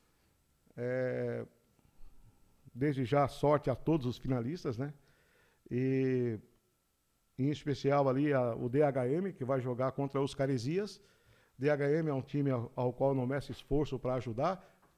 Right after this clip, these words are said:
muitas outras equipes da cidade também, mas a D H, a D H M é uma delas e torço por ela. Pelo Caresia, é um time que em dois mil e sete eu iniciei os Caresia na Guabiruba,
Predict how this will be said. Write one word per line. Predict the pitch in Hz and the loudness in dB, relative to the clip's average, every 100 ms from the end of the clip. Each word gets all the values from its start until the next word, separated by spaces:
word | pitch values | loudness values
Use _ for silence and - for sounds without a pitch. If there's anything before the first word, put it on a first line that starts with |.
| _ | _
muitas | 110 139 196 139 120 | -6 -4 -2 -2 -4
outras | 135 127 | -2 -2
equipes | 120 - 156 123 | -2 -4 -6 -6
da | 131 131 | -8 -8
cidade | 113 120 131 101 | -6 -6 -6 -6
também, | 120 135 190 - - _ | -6 -4 -6 -10 -20 _
mas | 143 147 | -2 0
a | 147 | 0
D | 147 | 0
H, | 143 147 - | 0 -2 -2
a | 131 | 0
D | 143 | 2
H | 139 135 | 2 2
M | 139 | 2
é | 135 | 2
uma | 151 | 2
delas | 135 151 180 214 | 0 0 -2 -6
e | |
torço | - 175 180 196 | -2 0 2 -2
por | 202 151 | -2 -2
ela. | 107 90 - _ _ _ _ _ | -2 -6 -12 _ _ _ _ _
Pelo | 220 208 196 | 0 0 0
Caresia, | 165 151 127 190 180 120 - - | -2 -2 -4 -2 0 -2 -8 -10
é | 139 | -4
um | 156 | -4
time | - 165 160 | -2 -4 -2
que | 156 | -4
em | 151 | -2
dois | 147 131 | 0 0
mil | 180 220 | -4 -6
e | |
sete | - 139 139 - 107 - _ _ _ _ _ _ _ | -4 -2 -2 -4 -14 -16 _ _ _ _ _ _ _
eu | 120 151 | 0 2
iniciei | 165 151 - 160 180 | 2 0 0 2 2
os | 147 | 2
Caresia | 135 127 113 139 151 | -2 -2 -2 -2 0
na | 127 | 0
Guabiruba, | 123 123 123 160 202 | 0 0 0 -2 -4